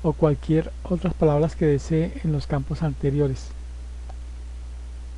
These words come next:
Entonces me, me está diciendo saltarse esto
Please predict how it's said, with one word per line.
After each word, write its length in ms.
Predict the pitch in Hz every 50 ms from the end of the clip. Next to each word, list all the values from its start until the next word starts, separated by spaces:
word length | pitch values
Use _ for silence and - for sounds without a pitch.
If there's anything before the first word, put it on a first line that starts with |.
| - - - - - - - - - - - - - - - - - - - - - - - - - - - - - - - - - - - - - - - - - - - - - - - - - - - - - - - - - - - - - - - - - - - -
Entonces 840 | 160 147 135 - - 151 147 151 143 - - 175 180 165 - - - - - - - - - - - - - - - - - - - - - - - - - -
me, 200 | - 196 170 156 - - -
me 100 | 165 151
está 240 | - - - 156
diciendo 540 | 156 165 165 - - 175 151 147 135 135 123 - - -
saltarse 760 | - - 156 143 139 - - 180 185 180 - - - 214 - - -
esto 480 | - 208 202 190 - - - 233 -